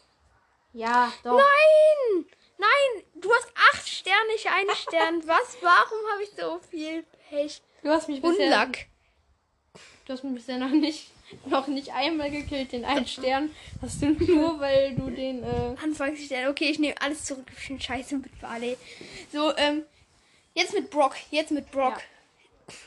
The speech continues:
Speaker 1: Auf
Speaker 2: Brock
Speaker 1: jeden.
Speaker 2: nehmen. Äh, warte, wo ist Brock bei mir? Brock, Brock,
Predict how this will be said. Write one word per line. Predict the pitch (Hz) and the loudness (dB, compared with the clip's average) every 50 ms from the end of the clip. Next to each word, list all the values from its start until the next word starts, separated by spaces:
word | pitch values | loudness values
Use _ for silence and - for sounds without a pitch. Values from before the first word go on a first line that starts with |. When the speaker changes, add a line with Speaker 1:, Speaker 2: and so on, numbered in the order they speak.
| - - - - - | -20 -20 -20 -18 -18
Speaker 1:
Auf | 233 - | -14 -6
Speaker 2:
Brock | 294 294 262 254 | -2 0 0 0
Speaker 1:
jeden. | 226 233 | 0 -2
Speaker 2:
nehmen. | 285 262 262 254 247 254 269 - _ _ _ _ _ _ _ _ - - _ _ _ _ _ _ _ _ _ _ _ _ - - | -4 -4 -4 -6 -8 -8 -10 -12 _ _ _ _ _ _ _ _ -20 -20 _ _ _ _ _ _ _ _ _ _ _ _ -16 -8
Äh, | - 277 285 285 294 | -4 -2 0 0 0
warte, | 277 262 254 - 262 | -2 -4 -6 -6 -10
wo | 240 233 | -10 -10
ist | 277 - - | -12 -12 -10
Brock | - 269 269 277 277 _ | -8 -6 -6 -6 -8 _
bei | - - 254 | -12 -10 -10
mir? | 254 254 247 247 247 254 254 262 | -8 -8 -8 -8 -6 -6 -6 -6
Brock, | 254 277 269 269 277 _ - | -6 -8 -10 -10 -10 _ -10
Brock, | 277 262 262 | -10 -10 -10